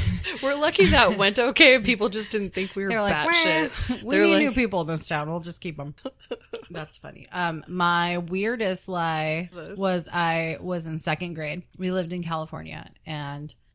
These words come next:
Speaker 2: we came back to school from winter break,
Speaker 1: Mm-hmm.
Speaker 2: and we had a, like, a tooth loss chart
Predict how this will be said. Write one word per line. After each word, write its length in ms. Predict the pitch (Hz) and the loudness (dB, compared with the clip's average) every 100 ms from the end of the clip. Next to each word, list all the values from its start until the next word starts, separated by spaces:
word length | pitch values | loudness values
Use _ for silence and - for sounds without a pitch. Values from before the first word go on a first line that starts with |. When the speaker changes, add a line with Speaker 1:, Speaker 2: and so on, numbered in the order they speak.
| _ | _
Speaker 2:
we 200 | 180 185 | -6 -4
came 180 | 202 | -2
back 220 | 190 202 - | -2 -2 -4
to 100 | 240 | -12
school 240 | - 196 | -6 -8
from 220 | 180 180 | -6 -8
winter 240 | 170 156 175 | -6 -8 -6
break, 420 | 160 - 156 _ _ | -8 -8 -14 _ _
Speaker 1:
Mm-hmm. 300 | 180 175 170 151 | -14 -12 -14 -8
Speaker 2:
and 600 | 165 160 156 147 147 156 - _ _ | -4 -2 -4 -4 -8 -10 -14 _ _
we 180 | 175 180 | -8 -6
had 240 | 165 156 151 | -2 -2 -4
a, 220 | 147 151 | -6 -8
like, 200 | 165 156 | -10 -8
a 100 | 143 | -10
tooth 420 | - - 190 208 - _ | -10 -6 -4 -6 -8 _
loss 360 | 202 202 220 - | -4 -4 -4 -10
chart 460 | - 269 302 - | -8 -8 -8 -12